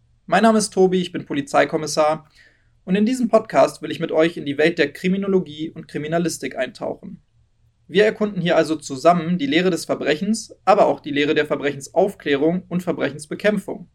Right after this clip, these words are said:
Dieser Podcast wird offiziell unterstützt vom Bund Deutscher Kriminalbeamter. Ja,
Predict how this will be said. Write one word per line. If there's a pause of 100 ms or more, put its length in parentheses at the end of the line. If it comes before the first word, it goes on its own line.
(360)
Dieser
Podcast
wird
offiziell
unterstützt
vom
Bund
Deutscher
Kriminalbeamter. (1200)
Ja,